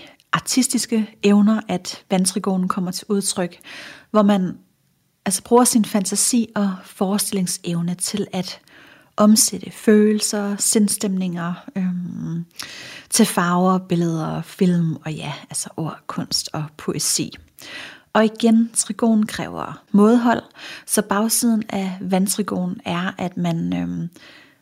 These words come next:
man kan blive så følelsesbetonet, at det hele flyder helt over og ud over det hele, så man slet ikke kan fokusere alt føleriet til noget konstruktivt. Til sidst så er der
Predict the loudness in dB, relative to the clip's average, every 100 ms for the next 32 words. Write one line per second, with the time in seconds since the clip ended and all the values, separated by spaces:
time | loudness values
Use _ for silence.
0 | 0 2 2 4 4 2 -2 2 6 6
1 | 4 -6 -8 -6 -4 -2 -2 -2 -4 -6
2 | -4 -2 0 -2 -4 -8 -6 -6 -6 -8
3 | -16 -20 -4 2 2 2 2 2 2 0
4 | -2 -4 -6 -6 -6 -8 4 4 6 2
5 | 2 0 0 0 2 0 0 0 -2 -4
6 | -6 -8 -4 4 6 6 2 -4 -4 -4
7 | -2 -2 -4 -4 -2 -2 -6 0 2 2
8 | -2 -4 -4 -2 0 0 -4 -4 -2 0
9 | -2 -4 -6 -6 -10 -12 -16 _ _ -20
10 | -18 -18 -20 -18 -4 0 2 2 2 0
11 | 0 -4 -4 -4